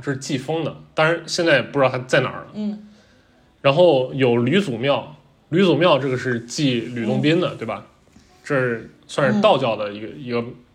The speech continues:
Speaker 1: 派系，但是吕，吕祖庙它其实有时候就会脱出这个道教体系来，变成一个民间信仰，也，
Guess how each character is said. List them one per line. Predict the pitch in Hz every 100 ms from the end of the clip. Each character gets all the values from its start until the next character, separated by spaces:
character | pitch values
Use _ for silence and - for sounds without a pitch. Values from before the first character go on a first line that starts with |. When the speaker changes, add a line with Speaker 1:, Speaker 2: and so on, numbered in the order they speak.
| -
Speaker 1:
派 | 135
系， | 120 123
但 | 139
是 | 156 139 - - - _ _
吕， | 131 135 -
吕 | 165
祖 | 190 143
庙 | 160
它 | 147 165
其 | 151
实 | 156
有 | 135 104
时 |
候 | 135 139
就 | 131
会 | 127 143
脱 | - 165
出 | 160 156
这 | 147
个 | 139
道 | 143 147
教 | 135 123
体 | - 117
系 | 113 139
来， | 110 104
变 | 104 151
成 | 127
一 |
个 | 131
民 | 117 123
间 | 160
信 | 202 202
仰， | 131 113
也， | 98